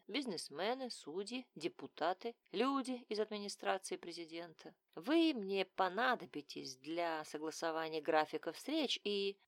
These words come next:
Она хочет устроить вашу личную жизнь, я помню.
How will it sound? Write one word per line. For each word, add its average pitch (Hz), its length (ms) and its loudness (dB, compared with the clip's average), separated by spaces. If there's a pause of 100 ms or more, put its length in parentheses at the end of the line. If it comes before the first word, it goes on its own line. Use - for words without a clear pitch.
(640)
Она 208 260 6
хочет 277 600 2
устроить 185 680 4
вашу 247 440 10
личную 196 500 6
жизнь, 147 380 0
я 202 200 8
помню. 143 540 0